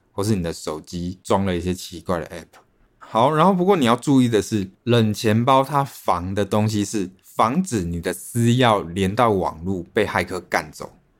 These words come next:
可是冷钱包它没有办法防止你被骗哦。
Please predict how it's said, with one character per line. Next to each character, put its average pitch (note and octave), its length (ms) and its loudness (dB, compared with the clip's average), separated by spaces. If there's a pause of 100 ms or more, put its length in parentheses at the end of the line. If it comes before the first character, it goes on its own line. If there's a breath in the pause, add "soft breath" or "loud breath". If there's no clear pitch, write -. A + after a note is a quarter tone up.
可 - 100 -2
是 G3 320 2
冷 A#2 240 2
钱 A#2+ 240 0
包 D#3 140 4
它 F3 160 2
没 D#3+ 100 4
有 B2 80 4
办 B2 180 2
法 F#2 140 -2
防 G2 400 -2
止 E2+ 220 -10
你 E2+ 180 -12
被 A2+ 160 2
骗 G2 420 -2
哦。 D2 120 -16